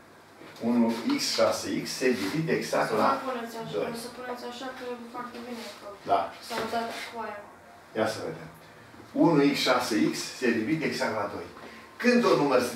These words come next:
Speaker 1: divide la doi? Noi am făcut criteriul de divizibilitate.
Speaker 2: Uh, un număr se divide că la
Speaker 1: În
Speaker 2: doi.
Speaker 1: ultima cifră?
Speaker 2: Când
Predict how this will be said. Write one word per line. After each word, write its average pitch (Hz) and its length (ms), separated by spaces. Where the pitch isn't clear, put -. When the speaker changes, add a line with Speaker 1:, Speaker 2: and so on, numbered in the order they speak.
Speaker 1:
divide 113 240
la 98 160
doi? - 140
Noi 120 100
am 120 120
făcut 151 160
criteriul 101 320
de 98 120
divizibilitate. 92 560
Speaker 2:
Uh, 226 360
un 226 160
număr 262 280
se 262 60
divide - 320
că 254 80
la 226 80
Speaker 1:
În - 60
Speaker 2:
doi. 156 100
Speaker 1:
ultima 156 260
cifră? - 260
Speaker 2:
Când 233 200